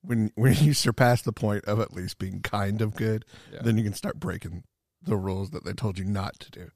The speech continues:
Speaker 2: Yeah. So he said, "We're gonna go through and, like, every time we, uh, one of these authors breaks one of
Speaker 1: One
Speaker 2: these
Speaker 1: of these
Speaker 2: rules,
Speaker 1: rules, they get a
Speaker 2: they get a
Speaker 1: minus.
Speaker 2: point. They get a point out of, so out of one hundred points,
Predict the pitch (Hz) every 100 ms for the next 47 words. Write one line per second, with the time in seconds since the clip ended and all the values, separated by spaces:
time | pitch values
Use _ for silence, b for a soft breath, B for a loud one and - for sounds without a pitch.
0 | _ 127 113 - _ _ _ _ _ _
1 | - 131 117 104 - _ _ 117 127 120
2 | 117 110 117 104 104 110 107 104 101 98
3 | 110 104 95 90 87 92 98 101 - 98
4 | 95 90 90 85 85 82 _ _ _ _
5 | _ _ 92 85 98 107 98 92 90 87
6 | - 90 87 - - _ _ _ _ _
7 | _ 107 101 92 - 98 92 107 107 95
8 | 156 156 113 107 107 113 104 98 - 104
9 | 120 110 110 - 156 127 87 - - 107
10 | 101 - 131 98 - 107 104 101 107 -
11 | 101 101 107 113 107 113 123 120 107 -
12 | 117 87 - -